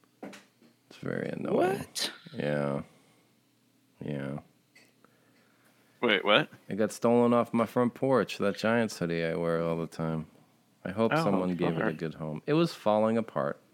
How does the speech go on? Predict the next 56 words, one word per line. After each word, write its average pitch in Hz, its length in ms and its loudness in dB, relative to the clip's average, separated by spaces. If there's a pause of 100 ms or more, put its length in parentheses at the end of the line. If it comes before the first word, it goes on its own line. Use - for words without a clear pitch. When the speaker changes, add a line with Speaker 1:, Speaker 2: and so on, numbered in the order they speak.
(220)
Speaker 1:
Like, 87 160 -2
Speaker 3:
Well, 120 140 4
Speaker 2:
<laughs> - 20 8
Why 170 60 12
Speaker 3:
yeah. 208 380 10
Speaker 2:
would 349 160 10
somebody 202 420 10
steal 147 540 6
that, - 300 2
dude? - 260 4
That, 180 160 10
Speaker 1:
Because 170 220 8
Speaker 2:
that - 260 -2
thing 233 160 6
Speaker 1:
why 196 60 8
Speaker 2:
was 156 180 10
Speaker 1:
do 226 100 4
people 214 180 0
steal 202 440 2
Speaker 2:
worn 175 240 10
out. 147 240 8
Speaker 1:
anything? 82 240 2 (120)
Yeah, 107 340 4 (140)
I 113 120 4
know. 107 260 6
All 110 220 4
the 165 60 8
Speaker 2:
That 214 120 6
thing 165 200 10
Speaker 1:
pocket, 139 120 4
Speaker 2:
was 117 140 2
Speaker 1:
it - 20 8
has, 127 200 6
it's, 135 180 0
like, 160 80 6
Speaker 2:
worn. 180 420 10
Speaker 1:
full 120 140 6
of 107 100 2
coffee 95 300 2
stains, 92 520 2
and, 90 120 2
like, 101 260 -2
you 101 140 0
can't 107 200 0
put 107 120 -2
anything 104 240 2
in 95 60 2
the 90 60 2
pockets 87 440 -2
'cause 80 200 -4
the 78 140 -4
lining 85 460 -2
is 87 180 -2
ripped 92 300 -4
up. 101 180 0
<laughs> - 1200 2